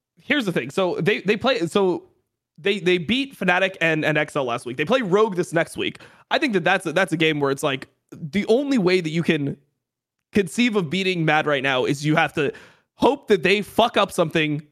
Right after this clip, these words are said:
later on in the game and you're able to beat them like that. That's the part of their game they've looked inconsistent on.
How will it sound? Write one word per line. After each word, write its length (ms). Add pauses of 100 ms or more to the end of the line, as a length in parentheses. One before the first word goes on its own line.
(100)
later 300
on 140
in 60
the 80
game 240
and 100
you're 100
able 140
to 80
beat 160
them 120
like 160
that. 160
That's 180
the 80
part 160
of 80
their 100
game 220
they've 160
looked 220
inconsistent 560
on. 180